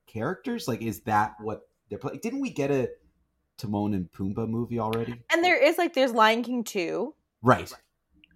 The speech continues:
Speaker 2: So, like, again, I don't, I don't understand. They're like, "It's about time we have our own Marvel Cinematic Universe."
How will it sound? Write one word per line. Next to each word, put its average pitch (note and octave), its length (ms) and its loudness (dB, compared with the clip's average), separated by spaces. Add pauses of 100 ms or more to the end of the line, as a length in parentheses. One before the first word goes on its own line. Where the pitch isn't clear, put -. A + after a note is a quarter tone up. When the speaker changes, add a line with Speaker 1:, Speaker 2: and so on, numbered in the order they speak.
(160)
Speaker 2:
So, C#4 240 12
like, C4 260 8
again, D4 280 -2
I C4 140 -2
don't, D4+ 300 -4
I A#3+ 100 -6
don't B3+ 160 -2
understand. G#3 920 -4
They're G3+ 140 4
like, G3 160 2
"It's C4 200 -2
about A3 300 4
time A#3 320 2
we G3 120 -4
have G#3 240 2
our F3+ 240 4
own A3 540 0 (680)
Marvel A3 480 4
Cinematic G#3+ 500 0
Universe." F3 400 -4